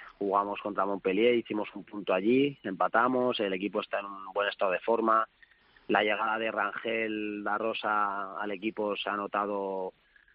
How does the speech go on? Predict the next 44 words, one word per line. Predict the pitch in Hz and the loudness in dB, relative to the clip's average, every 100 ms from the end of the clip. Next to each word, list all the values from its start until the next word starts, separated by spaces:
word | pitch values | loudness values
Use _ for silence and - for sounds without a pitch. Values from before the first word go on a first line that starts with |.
| _ _ | _ _
mucho, | 113 131 120 | 0 2 2
mucho. | 110 135 - 147 139 135 135 131 110 | 2 0 2 4 6 6 4 4 2
Eh, | 104 98 | 2 -2
un | 101 | 0
lateral | 104 107 107 101 | 0 0 -2 0
derecho, | 101 104 - 107 101 | 0 0 0 0 2
Mike | 98 101 98 | 2 2 0
Brasler, | 95 - 107 104 - | -2 0 0 0 -4
que, | 95 95 95 95 98 | -4 -2 -2 -4 -4
que | 101 | -2
nos, | 101 95 | -2 -4
nos | 104 95 | -4 -4
está | - | 2
aportando | 104 107 110 107 | 2 2 2 2
muchísimo. | 104 - 120 - 131 139 - - - _ | 0 2 2 4 4 2 -2 -20 -20 _
Y | 117 | 4
el | 117 | 4
haber | 107 123 | 4 2
mantenido | 127 123 117 120 120 | 0 0 0 2 2
un | - | 2
poco | 120 113 117 | 0 2 2
el, | 113 110 107 101 90 | 2 2 0 -2 -2
el | 104 98 | -2 0
grupo | 117 131 120 107 | 2 4 2 2
con | 104 98 | 0 -4
respecto | - 104 98 | -4 0 0
al | |
año | 104 107 | 2 2
pasado | 107 104 107 98 | 0 2 2 2
hace | - 95 | 0 -4
que | 104 98 95 92 87 - _ - - - | 0 2 0 -2 -8 -14 _ -20 -12 -4
los | 107 | 0
automatismos | 110 107 98 104 135 123 113 110 | 0 2 2 2 2 2 0 0
y | |
la | 104 | 0
forma | - 107 107 | 0 0 0
de | |
jugar | - 104 107 | 0 2 2
se | - | 2
mantenga | 110 104 95 107 110 113 | 0 0 0 0 2 2
y | |
nos | 110 101 | 2 0
adaptemos | 87 92 98 95 | 0 0 -2 -4
todos. | - 90 85 | -4 -8 -8